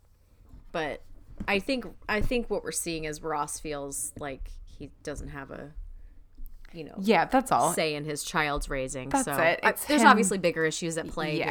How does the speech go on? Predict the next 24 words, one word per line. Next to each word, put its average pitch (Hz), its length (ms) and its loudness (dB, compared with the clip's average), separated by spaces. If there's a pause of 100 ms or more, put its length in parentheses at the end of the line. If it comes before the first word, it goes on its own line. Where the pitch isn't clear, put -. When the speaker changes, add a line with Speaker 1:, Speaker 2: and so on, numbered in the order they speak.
Speaker 1:
here. 151 160 -4 (220)
Speaker 2:
It's, 185 240 -6
he's 175 300 -8
feeling 170 260 -2
like 151 180 -4
he 170 120 -10
has 151 260 -8
no, 143 260 -4
like, 139 280 -8 (840)
you 165 100 -6
know, 135 120 -6
control 147 540 -2
or 143 80 0
place, 143 440 -6
I 143 80 -4
guess. 147 320 0
It's - 100 -14
not 165 120 -2
how 160 120 -6
he 156 180 -6
would 151 120 -2
have 151 100 -6
wanted 147 240 -2
to, 147 180 -8